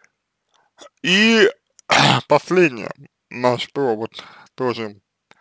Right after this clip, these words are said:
хотелось бы обратить, конечно,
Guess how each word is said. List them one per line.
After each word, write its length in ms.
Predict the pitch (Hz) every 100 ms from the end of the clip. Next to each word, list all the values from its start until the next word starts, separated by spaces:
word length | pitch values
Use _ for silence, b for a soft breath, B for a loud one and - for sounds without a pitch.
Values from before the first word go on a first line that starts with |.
| b b b
хотелось 640 | - - 117 135 120 107 -
бы 180 | - - _ _ _ b b b
обратить, 680 | _ - 107 120 117 127 110
конечно, 680 | - 107 110 98 - 107